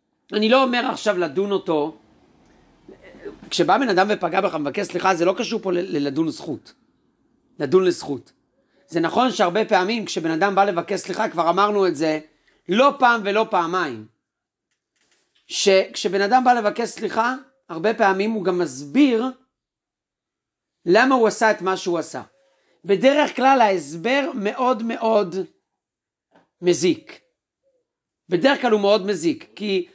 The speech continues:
ההסבר בא להצדיק את מה שעשיתי. אילו היינו מגיעים ואומרים, "תשמע, הייתי לא בסדר, נקודה."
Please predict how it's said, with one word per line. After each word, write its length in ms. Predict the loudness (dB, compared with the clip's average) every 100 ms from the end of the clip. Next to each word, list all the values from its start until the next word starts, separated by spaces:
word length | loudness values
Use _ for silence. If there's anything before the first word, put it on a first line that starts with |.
| _
ההסבר 520 | 0 0 0 2 2 4
בא 200 | 4 4
להצדיק 880 | 4 0 -6 -8 2 4 4 -4 -20 _ _ _ -14
את 120 | -6
מה 180 | 0 0
שעשיתי. 640 | 2 0 0 -2 -2 -6 -12 _ _ _ _ _ _ _
אילו 240 | 2 6 6
היינו 240 | 6 2
מגיעים 460 | -2 -2 -2 -2 -2
ואומרים, 580 | -2 -2 -4 -4 -6 -12 -20 _ _ _ _
"תשמע, 460 | -8 -4 2 4 4 -2 _ _ _ _ _ _ 0
הייתי 380 | 2 2 2
לא 140 | 4 4
בסדר, 500 | 2 0 2 2 0
נקודה." 460 | 0 0 4 4